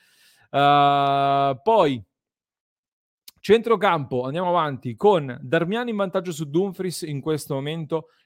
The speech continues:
La buona notizia è, almeno dal mio punto di vista, Gosens titolare sulla sinistra. È in vantaggio nettamente. Per me è una grande notizia perché per le caratteristiche della partita e soprattutto per l'importanza di questa partita, per il, per le caratteristiche,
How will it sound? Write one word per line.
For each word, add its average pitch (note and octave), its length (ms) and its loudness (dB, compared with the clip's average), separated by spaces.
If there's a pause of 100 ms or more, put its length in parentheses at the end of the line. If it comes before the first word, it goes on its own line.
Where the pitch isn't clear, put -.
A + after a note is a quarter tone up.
(100)
La C#3 180 0
buona G#3 220 4
notizia F#3+ 600 -4
è, D#3+ 440 -2
almeno C#3 340 -8
dal C3+ 140 -4
mio C3+ 100 -4
punto C3 300 -10
di B2+ 100 -8
vista, C#3 340 -8
Gosens D#3+ 720 -4
titolare C3+ 460 0
sulla B2 240 -6
sinistra. A#2 600 -10 (340)
È B2 100 -10
in B2 480 -2
vantaggio C#3 500 0
nettamente. F#3 840 -4 (360)
Per D3+ 220 0
me E3+ 500 -2
è D3 420 -2
una C3+ 200 -6
grande D3 300 -2
notizia D#3 640 -4
perché C3 580 -4
per C#3+ 160 -6
le D3 100 -6
caratteristiche D3 640 -6
della C#3 200 -2
partita C3 360 -6
e A#2 40 -6
soprattutto B2 560 -8
per B2 140 -6
l'importanza C3 600 -8
di D#3+ 60 -6
questa C#3 280 -6
partita, C3+ 500 -6
per B2 160 -8
il, B2+ 420 -2
per B2+ 100 -4
le B2+ 120 -4
caratteristiche, C3+ 840 -4